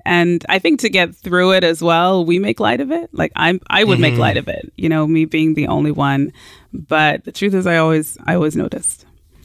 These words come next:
Speaker 2: Right.
Speaker 1: Um, I always noticed. And so, um, so yeah, I,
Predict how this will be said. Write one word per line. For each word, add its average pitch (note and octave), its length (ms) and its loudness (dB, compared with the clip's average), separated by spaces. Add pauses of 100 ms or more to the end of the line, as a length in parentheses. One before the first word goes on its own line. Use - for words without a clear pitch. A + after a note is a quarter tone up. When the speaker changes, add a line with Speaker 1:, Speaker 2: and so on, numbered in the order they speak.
(120)
Speaker 2:
Right. G2+ 340 -4
Speaker 1:
Um, D3 460 0
I D3+ 100 0
always D#3 180 2
noticed. - 500 -8
And F4 120 0
so, G3 400 2 (640)
um, F3+ 640 2 (1160)
so - 180 0
yeah, G#3+ 300 4 (320)
I, F#3 760 4